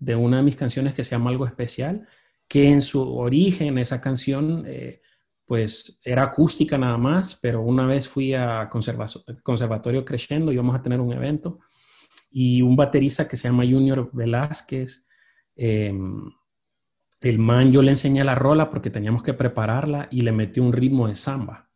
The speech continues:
Entonces, algo especi-, algo especial comenzó como una samba y luego, eh, cuando fui con Chía Casanova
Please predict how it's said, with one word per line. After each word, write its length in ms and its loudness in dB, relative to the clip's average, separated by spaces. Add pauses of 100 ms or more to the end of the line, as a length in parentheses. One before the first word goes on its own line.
(160)
Entonces, 360 -4
algo 220 4
especi-, 520 -4
algo 240 0
especial 440 -2
comenzó 540 0
como 180 0
una 160 0
samba 540 -4 (500)
y 220 4
luego, 920 6
eh, 280 -6
cuando 260 0
fui 180 -2
con 200 0
Chía 500 2
Casanova 800 0